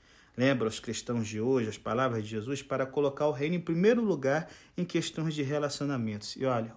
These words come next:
hoje, que é tão fácil a gente sacrificar princípios por causa de sentimentos, isso aqui é um tapa na cara da gente. Esse testemunho externo do Deus vivo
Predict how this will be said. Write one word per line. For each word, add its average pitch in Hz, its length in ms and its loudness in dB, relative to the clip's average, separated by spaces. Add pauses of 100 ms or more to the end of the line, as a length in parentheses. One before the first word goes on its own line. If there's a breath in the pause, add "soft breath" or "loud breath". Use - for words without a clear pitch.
hoje, 139 440 0 (340 soft breath)
que - 100 0
é 143 60 6
tão 196 220 -2
fácil 156 340 0
a - 40 2
gente 143 100 -4
sacrificar 123 720 -4
princípios 127 580 -4
por - 160 -14
causa 113 300 -4
de 113 80 -8
sentimentos, 120 800 -2 (300 loud breath)
isso 135 180 0
aqui 131 180 -2
é 151 40 2
um 147 60 0
tapa 156 440 2
na 156 100 0
cara 127 300 2
da 123 100 2
gente. - 440 -10 (480 soft breath)
Esse 139 200 2
testemunho 156 560 0
externo 139 480 2
do 113 80 -2
Deus 113 240 -2
vivo 123 300 -2